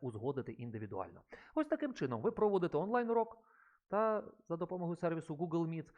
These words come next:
там робите все, що маєте робити, і після його завершення, та, можете вийти, натискаючи, та, е, завершити дзвінок червоною кнопочкою, а в електронному журналі "Єдина школа" треба натиснути знов на кнопочку "Завершити урок тут".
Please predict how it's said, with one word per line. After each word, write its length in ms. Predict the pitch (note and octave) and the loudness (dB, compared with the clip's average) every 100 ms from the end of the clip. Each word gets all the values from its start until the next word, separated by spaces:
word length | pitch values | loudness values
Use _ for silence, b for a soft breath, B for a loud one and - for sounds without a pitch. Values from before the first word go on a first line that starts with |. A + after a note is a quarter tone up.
| B | B
там 240 | - B2+ A#2 | -4 -2 2
робите 340 | D#3 D3 - | 2 2 0
все, 300 | B2 - C#3 C3+ | 0 4 4 2
що 200 | - A#2+ | -4 2
маєте 320 | F3 G#3 G#3 | 2 2 2
робити, 360 | G#3 G#3 G3+ | 0 0 -2
і 140 | G3+ A3+ | -4 -2
після 360 | C#4+ B3+ A3+ - - _ _ | -4 2 2 2 -6 _ _
його 240 | - F3 D3 | -2 2 4
завершення, 640 | F#3+ A3+ A3+ A3+ A3 G#3 - | 4 2 2 -2 -2 -4 -4
та, 160 | G#3+ A3 B B | -6 -6 B B
можете 300 | D3+ C3+ C3 | -6 -2 0
вийти, 460 | A#2+ D#3+ D3 C#3+ F#3+ | 0 2 2 2 0
натискаючи, 680 | F#3+ F#3+ - F#3+ F#3 F3+ F#3 | 0 -4 -2 0 0 -2 -2
та, 340 | F3+ F#3+ F#3 | 2 2 2
е, 360 | - C#3+ C#3+ C3+ | 0 -2 -2 0
завершити 460 | D3 D#3 - D#3 | 0 0 0 -6
дзвінок 440 | C#3 D3+ D#3 D#3+ - B B B B _ | -4 -2 -2 -2 -4 B B B B _
червоною 440 | - D3 C#3+ D3 | -2 0 0 -2
кнопочкою, 580 | D3 D3+ C#3+ D3 - C#3+ D3 | -4 -4 -4 -4 0 0 4
а 220 | D#3 A2 - - _ _ _ | 6 4 0 -16 _ _ _
в 120 | B2 | 0
електронному 520 | D#3 D#3+ D#3+ C#3+ C#3 | 2 2 2 0 0
журналі 360 | C3+ C#3 C#3+ D#3 | 0 0 2 2
"Єдина 300 | G#3 B3+ B3 | 0 0 -2
школа" 340 | - A#3+ A3+ G#3 B B | 0 2 2 0 B B
треба 240 | B3 A#3 | 4 4
натиснути 580 | D#3+ C#3+ A#3 - G#3 F#3 | 4 2 -2 -2 -4 -4
знов 320 | C#3+ D3+ F3+ | -4 -4 -2
на 100 | D3 | -4
кнопочку 460 | A#2+ D#3+ E3+ - B2 | -4 -4 -4 -6 -2
"Завершити 500 | A#2 C3 D#3 B2 - | 2 2 0 -2 -4
урок 300 | A2+ B2 - | -2 -2 -4
тут". 260 | G#2+ - | -10 -14